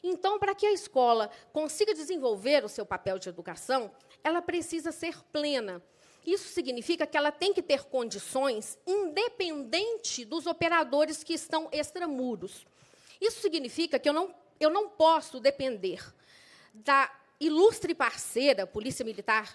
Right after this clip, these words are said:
de Minas Gerais, a quem rendo meus cumprimentos. Nós precisamos da Polícia Militar enquanto parceira para que nós tenhamos a segurança pública enquanto política pública, mas nós não podemos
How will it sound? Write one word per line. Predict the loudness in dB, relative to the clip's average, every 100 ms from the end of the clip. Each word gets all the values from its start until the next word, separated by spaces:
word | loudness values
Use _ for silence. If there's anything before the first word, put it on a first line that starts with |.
| -20 -8
de | -2
Minas | -2 0
Gerais, | -2 2 2 0
a | -4
quem | -6 -6
rendo | -6 -6
meus | -6 -6 -6
cumprimentos. | -10 -8 -2 0 0 -4 -12 -18 -20 -20 _ -6
Nós | -6 -4
precisamos | -4 -4 -6 -10 0 2 2 0
da | -4
Polícia | -4 -6 -6 -8
Militar | -6 0 0 0
enquanto | -4 -6
parceira | -4 -4 -2 -2
para | -2 -8
que | -6
nós | -8 -4
tenhamos | -2 2 2 2 -2 -8 -14
a | -10
segurança | -8 -2 0 0 -4
pública | -6 -8 -6 -6 -6 -6 -4
enquanto | -4 4 6 6 0
política | -10 -10 -8 -8
pública, | 0 2 2 0 0 0 -6 _ _ -20 -20 -20 _ _ _
mas | 4 6 6
nós | 2 2 2
não | 0
podemos | 0 0 0 -2 -4 -12